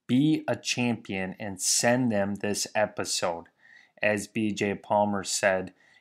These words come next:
"You never know how far-reaching something you think, say,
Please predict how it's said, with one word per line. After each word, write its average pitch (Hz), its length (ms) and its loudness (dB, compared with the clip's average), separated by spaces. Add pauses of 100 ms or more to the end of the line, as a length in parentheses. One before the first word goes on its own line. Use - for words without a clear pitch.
"You 101 140 -2
never 117 380 4
know 123 300 4
how 113 220 4
far-reaching 113 920 4
something 104 540 0
you 95 160 -4
think, 151 480 -4 (280)
say, 131 600 2